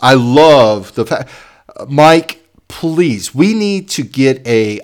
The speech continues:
audio clip of, uh, some sort of, um, music behind it and of, of fact checking the fact checkers. Okay, we, we need to get something going on that,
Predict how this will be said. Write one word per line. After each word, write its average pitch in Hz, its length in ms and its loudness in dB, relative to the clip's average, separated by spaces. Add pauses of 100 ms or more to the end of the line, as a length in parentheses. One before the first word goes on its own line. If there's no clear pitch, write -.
audio 120 460 -2
clip 110 580 -6 (100)
of, 98 760 -6
uh, 92 440 -10
some 113 260 -10
sort 104 320 -6
of, 92 420 -8
um, 92 560 -8
music 131 520 -2
behind 113 500 -4
it 107 420 -2
and 92 460 -12 (400)
of, 95 420 -6
of 92 320 -8 (140)
fact - 480 -8
checking 110 540 -4
the 95 80 -6
fact 92 340 -6
checkers. - 600 -12
Okay, 107 320 -4
we, 110 200 -8
we 117 160 -8
need 143 160 -6
to 101 60 -16
get 117 140 -12
something 95 440 -10
going 90 340 -12
on 78 180 -18
that, 73 200 -20